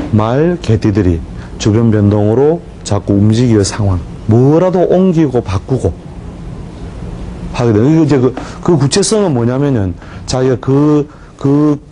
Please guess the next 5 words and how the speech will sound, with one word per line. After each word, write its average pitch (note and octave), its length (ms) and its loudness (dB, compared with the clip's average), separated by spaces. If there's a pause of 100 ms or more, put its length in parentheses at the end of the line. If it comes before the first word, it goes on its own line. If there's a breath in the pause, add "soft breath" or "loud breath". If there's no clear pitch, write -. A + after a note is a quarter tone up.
(420)
움직이게 D3+ 540 0
하는 C3+ 240 0
그 A2+ 120 -2
글자 C#3 280 0
자체가 C3+ 760 -2